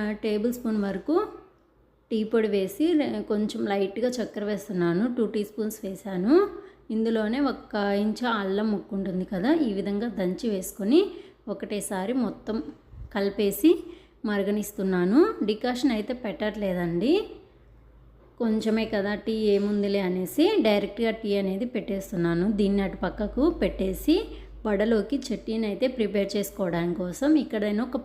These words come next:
ప్యాన్ను పెట్టేసి, ఈ ప్యాన్లో పల్లీలను అయితే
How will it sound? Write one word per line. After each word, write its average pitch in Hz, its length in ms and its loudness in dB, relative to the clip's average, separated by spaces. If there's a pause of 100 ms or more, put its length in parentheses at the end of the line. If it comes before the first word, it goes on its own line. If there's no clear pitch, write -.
ప్యాన్ను 202 420 2
పెట్టేసి, 185 540 0 (640)
ఈ 233 40 0 (100)
ప్యాన్లో 208 340 0 (120)
పల్లీలను 208 480 2
అయితే 190 160 0